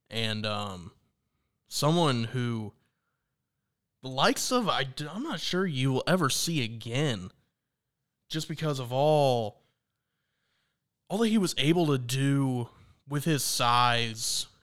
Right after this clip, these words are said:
and everything with that.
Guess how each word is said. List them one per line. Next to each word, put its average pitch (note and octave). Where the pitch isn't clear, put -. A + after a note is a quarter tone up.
and A2+
everything B2
with G#2+
that. G#2+